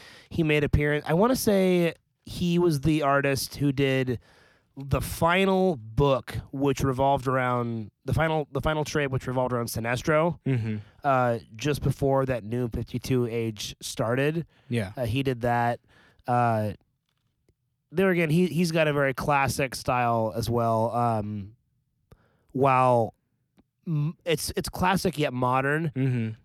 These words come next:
Speaker 1: his colors and his, and his, well, I guess the color's different, but, like, his characters seem to pop off the page a little more than, like, say, you know, like, an early Neil Adams drawing,
Speaker 2: Mm-hmm.
Speaker 1: which is way more one-dimensional.
Speaker 2: Yeah.
Speaker 1: Neil Adams' later drawing is totally different, but, like,
Speaker 2: Yeah.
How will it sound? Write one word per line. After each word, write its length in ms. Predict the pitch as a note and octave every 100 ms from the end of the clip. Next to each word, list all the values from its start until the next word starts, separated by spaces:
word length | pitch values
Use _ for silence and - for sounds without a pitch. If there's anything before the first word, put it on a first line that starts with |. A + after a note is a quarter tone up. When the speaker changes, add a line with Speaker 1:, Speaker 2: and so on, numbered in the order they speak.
| -
Speaker 1:
his 180 | G3 F3+
colors 640 | - A#3+ A#3+ G#3 D#3+ C3 -
and 140 | D3+ C#3+
his, 120 | C#3
and 180 | C#3+ C3+
his, 360 | B2+ A#2 - - _ _
well, 140 | G3+ G3+
I 40 |
guess 160 | G#3+ -
the 80 | D#3
color's 340 | D#3+ D#3 C#3
different, 260 | D3 C#3 C3
but, 60 |
like, 180 | C3+ B2+ - - _ -
his 220 | F#3+ E3+
characters 520 | G#3 G#3+ G#3 F#3+ E3+
seem 160 | E3 D3+
to 80 |
pop 300 | - A#2 B2+
off 120 | C3 -
the 80 |
page 300 | A2+ B2 B2+
a 60 | B2+
little 200 | B2+ A#2+
more 240 | A#2+ A#2
than, 160 | A2+ A#2
like, 220 | A#2 A2
say, 580 | - A#2+ G2+ G2 F#2 F2+ - - - - _ _ _ _ _ _
you 160 | G#2 G2+
know, 220 | D#2+ D#2+
like, 180 | F2+ G2
an 100 | G2+
early 300 | F2+ G2+ G2
Neil 260 | F#2+ F#2 E2+
Adams 300 | E2+ D#2+ F2
drawing, 460 | D#2+ D2 C#2+ D2 -
Speaker 2:
Mm-hmm. 240 | C3 A#2+ G2+
Speaker 1:
which 160 | A#2+ A#2
is 100 | G#2
way 180 | G#2 G2
more 460 | F#2 F2+ F2 E2 -
one-dimensional. 800 | G#2 F#2 F2 E2+ - D2+ D2+ -
Speaker 2:
Yeah. 160 | B2 A#2+
Speaker 1:
Neil 220 | F3+ G3
Adams' 280 | E3+ C#3+ A#2+
later 260 | G#3+ D4 G3
drawing 300 | E3+ D#3 D3
is 120 | B2
totally 280 | - C3 A#2
different, 220 | G#2 G#2
but, 80 | A2
like, 200 | A#2+ A2 B2+
Speaker 2:
Yeah. 180 | A2+